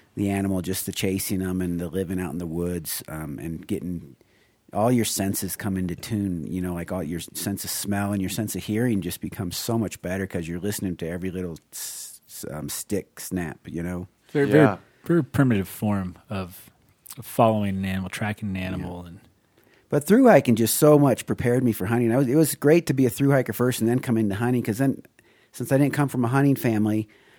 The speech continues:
Speaker 1: um, all of a sudden I had all these great skills through hiking, and I just applied 'em to hunting, which hunters weren't ever doing. Like, for example, I'm, I wear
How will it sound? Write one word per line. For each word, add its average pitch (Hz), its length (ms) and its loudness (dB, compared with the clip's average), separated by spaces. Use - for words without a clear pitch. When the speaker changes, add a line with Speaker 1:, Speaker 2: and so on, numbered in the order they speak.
Speaker 1:
um, 104 420 -4
all 143 120 6
of 143 80 4
a - 20 -4
sudden 156 220 6
I 139 40 6
had 139 100 6
all 156 140 8
these 143 260 8
great 139 400 2
skills 147 460 2
through 143 160 4
hiking, 120 340 2
and 110 100 4
I 117 120 4
just 139 240 0
applied 131 380 2
'em 120 100 2
to 107 80 -2
hunting, 131 320 4
which 104 160 2
hunters 143 360 4
weren't 120 340 2
ever 123 200 2
doing. 143 200 6
Like, 135 180 4
for 156 120 4
example, 151 360 4
I'm, 165 240 6
I 165 120 6
wear 160 460 8